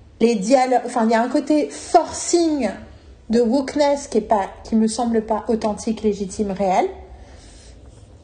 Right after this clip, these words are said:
Euh, y compris avec un personnage trans, où c'est pas du tout thématisé, cette problématique-là.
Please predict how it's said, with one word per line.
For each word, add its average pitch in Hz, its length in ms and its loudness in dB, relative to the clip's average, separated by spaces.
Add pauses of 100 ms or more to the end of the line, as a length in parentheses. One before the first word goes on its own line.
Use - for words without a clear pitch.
(420)
Euh, 190 320 2
y 233 100 -2
compris 240 280 0
avec 220 160 0
un 214 60 -2
personnage 208 420 -4
trans, 233 260 -2 (1500)
où 220 160 2
c'est 214 280 -2
pas 220 160 2
du 214 160 -4
tout 220 200 -4
thématisé, 202 560 -2
cette 202 160 -6
problématique-là. 190 720 -4